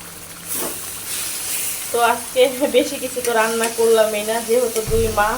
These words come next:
ছেলে একা, বেশি কিছু রান্না করলেও খাওয়ায় না। এমন কোনো দিন নাই যে তরকারি না ফালা-,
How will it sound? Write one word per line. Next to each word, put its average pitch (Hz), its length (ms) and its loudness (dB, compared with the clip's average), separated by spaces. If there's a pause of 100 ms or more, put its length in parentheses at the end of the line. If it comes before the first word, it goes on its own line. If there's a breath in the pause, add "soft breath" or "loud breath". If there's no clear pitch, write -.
(140)
ছেলে 196 220 0
একা, 190 460 2 (600)
বেশি 214 260 -2
কিছু 214 220 -4
রান্না 208 300 2
করলেও 196 280 -2 (120)
খাওয়ায় 196 300 2
না। 190 80 -2
এমন 196 320 -2
কোনো 202 240 -2
দিন 190 160 -6
নাই 190 260 -2
যে 180 200 -4
তরকারি 190 380 -2
না 190 280 -2
ফালা-, 180 380 -2